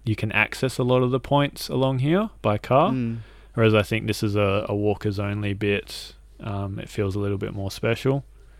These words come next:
Speaker 2: Mm. And it's also one of the only side trips on the trail that are, is, like, an actual proper side
Speaker 1: Mm.
Speaker 2: trip.
Speaker 1: Like, yeah, it's marked on the shelter, like, Little Cove this way, whereas most of the other ones you wouldn't know about unless you got the guidebook or you look at the map. Yeah.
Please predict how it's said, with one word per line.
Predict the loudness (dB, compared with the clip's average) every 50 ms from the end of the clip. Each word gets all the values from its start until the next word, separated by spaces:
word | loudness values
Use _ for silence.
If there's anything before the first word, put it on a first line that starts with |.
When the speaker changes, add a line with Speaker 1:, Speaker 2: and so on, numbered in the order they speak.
| -20 -20 -20 -20 -20 -16 -10
Speaker 2:
Mm. | -8 -6 -6 -6 -8 -10 -14 -18 -20 -20 -20 -20 -20 -20 -20 -10 -2
And | 0 2
it's | 2 4
also | 2 0 2 0 0
one | 2 2 0 0
of | -2 -4
the | -4 -4
only | -4 -4 -4 -4 -6 -8
side | -10 -6 -4 -4 -4 -4 -4
trips | -6 -8 -8 -8 -10 -12 -10
on | -8 -6 -6
the | -8 -10
trail | -12 -10 -10 -8 -8 -8 -8 -10 -12 -10 -8
that | -6 -4
are, | -4 -4 -6 -6
is, | -10 -12 -12
like, | -10 -8
an | -8 -8
actual | -8 -8 -10 -10 -12 -10 -10 -10 -10
proper | -10 -10 -10 -10 -8 -6 -6 -4 -6 -6
side | -8 -8 -6 -4 -2 0
Speaker 1:
Mm. | 0 0
Speaker 2:
trip. | -2 -2 -4 -6 -10 -16 -20 -20 -16 -6 -4
Speaker 1:
Like, | -4 -2 0
yeah, | 2 4 4 4 4
it's | 2 -2 -6 -6
marked | -2 0 0 0 0 -2 -6
on | -6 -4
the | -6
shelter, | -6 -4 -2 -2 -2 -2 -2 -4 -4
like, | -4 -4 -4
Little | -2 -2 -2 -2 -4
Cove | -4 -4 -4 -2 -2 -2 -2 -2
this | -4 -4 -4 -4 -4
way, | -4 -4 -2 -4
whereas | -4 -4 -4 -4 -6 -6 -8 -10 -14 -16 -16 -12 -4
most | -2 0 0 0
of | 0 -2
the | -2
other | 0 0 0 0
ones | 0 -2 -2 -4 -6 -8 -8
you | -8 -6 -8 -8 -10 -14 -20 -20 -20 -20 -20 -20 -12 -6
wouldn't | -2 0 0 0 0 0
know | 2 2 4 4
about | 4 4 2 2
unless | 0 -4 -6 -6
you | -6 -6
got | -6 -6
the | -8 -8
guidebook | -6 -6 -4 -4 -6 -6 -6 -8 -8 -8 -8
or | -8 -6
you | -6 -6
look | -6 -8 -8 -8
at | -12 -12
the | -10
map. | -10 -10 -8 -8 -10 -10 -12 -18 -20 -18 -12 -10
Yeah. | -8 -6 -6 -6 -6 -8